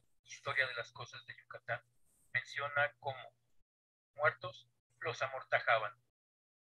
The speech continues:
llenándoles la boca de maíz molido, que es su comida y bebida que llaman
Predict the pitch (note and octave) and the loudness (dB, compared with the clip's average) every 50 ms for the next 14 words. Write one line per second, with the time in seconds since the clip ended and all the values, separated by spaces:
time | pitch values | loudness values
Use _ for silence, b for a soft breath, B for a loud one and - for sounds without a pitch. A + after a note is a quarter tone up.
0 | _ _ - A#2+ A#2 - C3+ C3+ - D3 C#3 C#3+ C3 - B2+ B2 C3+ - - C3 | _ _ -8 -4 0 2 2 2 2 -2 -4 -4 0 0 0 0 0 -4 -4 -2
1 | A#2+ A#2 - - A#2 A#2+ - - - - A#2+ A#2+ A#2 A2+ A#2 - A2+ - _ _ | -2 -2 -2 -2 -4 -4 -4 -10 -14 -10 -10 -8 -8 -8 -12 -14 -18 -20 _ _
2 | _ _ _ _ - - - B2 A#2+ B2+ C3+ - - - - - A#2+ - - - | _ _ _ _ -16 -8 -2 0 0 0 0 -2 -6 -10 -12 -14 -14 -12 -12 -12
3 | - C#3+ C#3 C3 B2 A2+ A2 - - - - - D3 C#3+ - - - - G#2+ G#2+ | -4 -2 -2 0 0 0 -2 -2 -4 -10 -2 -2 -2 -2 -2 -8 -10 -6 -6 -4
4 | - A#2 A#2 - | -4 -4 -6 -8